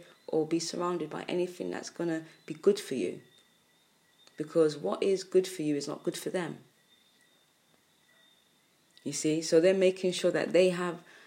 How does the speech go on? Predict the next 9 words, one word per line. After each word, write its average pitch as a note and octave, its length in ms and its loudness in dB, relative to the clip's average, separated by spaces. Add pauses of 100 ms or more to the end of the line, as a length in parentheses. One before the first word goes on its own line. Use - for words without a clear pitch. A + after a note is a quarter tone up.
(120)
that E3+ 220 -2 (640)
longevity, E3+ 840 2 (800)
and D3 180 -2
you, F3 300 2 (200)
your F3 140 6
life F3 300 0
is E3+ 60 -4
shortened, - 520 -4 (520)
shortened. D3+ 580 -4